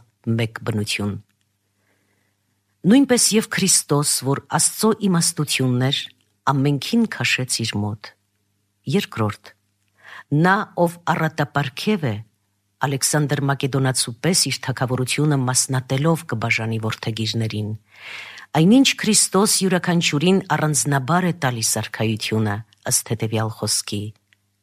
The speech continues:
«Երանի հոգով աղքատներին, քանզի նրանցն է երկնքի արքայությունը»։ Եվ այնքան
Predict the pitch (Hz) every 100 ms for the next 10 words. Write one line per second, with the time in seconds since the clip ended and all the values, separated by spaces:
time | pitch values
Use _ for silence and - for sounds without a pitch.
0 | - 113 117 117 120 196 202 143 131 -
1 | 120 120 - - 113 110 107 113 113 110
2 | - _ _ - 131 113 113 113 107 117
3 | 151 156 - 101 92 - _ - 113 -
4 | 101 92 - 101 - 95 92 - - 87
5 | 85 - _ _ _ _ _ _ _ _
6 | _ _ _ 123 131 147 151 - 220